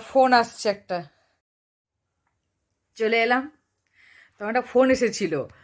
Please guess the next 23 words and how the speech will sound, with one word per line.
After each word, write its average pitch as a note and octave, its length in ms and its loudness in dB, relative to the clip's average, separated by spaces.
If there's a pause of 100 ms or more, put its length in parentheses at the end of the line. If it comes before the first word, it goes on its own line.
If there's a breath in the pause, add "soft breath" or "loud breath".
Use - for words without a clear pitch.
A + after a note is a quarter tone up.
(320 soft breath)
ওই D#3+ 200 -6 (540 loud breath)
বোন, F#3+ 360 2
বোনের G#3 300 0
বড় G3 200 2 (120)
ফোন G3+ 180 -4
করেছিল। E3 420 -2 (580 loud breath)
ঋষির G3+ 220 -2
আজকে G#3+ 260 2 (160)
একটা G#3 160 -4 (120)
ইয়ে G#3 200 0
ছিল, B3 120 -4 (180)
উম, F#3 400 -6 (120)
তোমার F3 400 0 (480)
কম্পিটিশন F#3+ 460 -4
ছিল A#3 220 -4
গানে, F#3 280 0 (540 loud breath)
বড়দের A3+ 500 2 (760)
গ্রুপেতে A3+ 420 0 (100)
ছিল, E3+ 140 -6 (800)
সেভেন G3 480 -2
থেকে C#4+ 260 -2 (120)
তারপর B3 260 4 (140)
অনওয়ার্ডস F3+ 340 -2